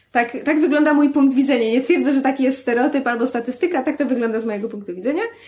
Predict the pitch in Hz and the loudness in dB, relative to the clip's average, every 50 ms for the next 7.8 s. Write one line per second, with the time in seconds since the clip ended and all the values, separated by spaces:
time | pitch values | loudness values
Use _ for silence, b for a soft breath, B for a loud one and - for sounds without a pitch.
0 | B B B B - 262 277 294 294 285 - 359 427 494 494 480 - 359 339 311 | B B B B 0 0 2 2 0 0 -2 0 2 2 2 2 2 -2 0 0
1 | 285 427 466 392 359 - 330 285 349 349 370 359 359 349 339 - - - - - | 2 2 2 2 0 0 0 -2 0 0 0 -2 0 -2 -2 -2 -4 -14 -10 -8
2 | 202 196 214 311 403 - - - 277 - - 339 320 302 320 339 - - 269 208 | -6 -4 -4 -4 -6 -6 -6 -8 -8 -8 -6 -4 -2 -2 -2 -2 -2 -2 -2 0
3 | 220 285 339 339 370 320 - - 370 320 - 427 - - 196 - - - - - | 0 0 0 -2 -2 -4 -2 -2 -2 -2 -2 -4 -4 -2 -4 -4 -4 -8 -14 -16
4 | - _ _ _ _ _ _ _ _ _ _ _ _ _ _ _ _ _ _ _ | -20 _ _ _ _ _ _ _ _ _ _ _ _ _ _ _ _ _ _ _
5 | _ - - 269 285 285 - 349 269 277 269 262 247 240 - 262 240 233 226 233 | _ -10 -4 -2 -2 2 2 2 2 2 0 0 -2 -2 0 0 0 0 0 -2
6 | - - - 233 226 226 254 240 226 220 220 214 220 - 226 220 220 214 214 214 | -6 -8 -4 -2 0 0 0 0 -2 -4 -4 -6 -4 -4 -4 -4 -2 -4 -4 -4
7 | 214 214 196 190 185 190 190 196 202 - 170 170 170 214 262 | -4 -6 -8 -6 -6 -6 -6 -6 -6 -6 -8 -6 -4 -4 -4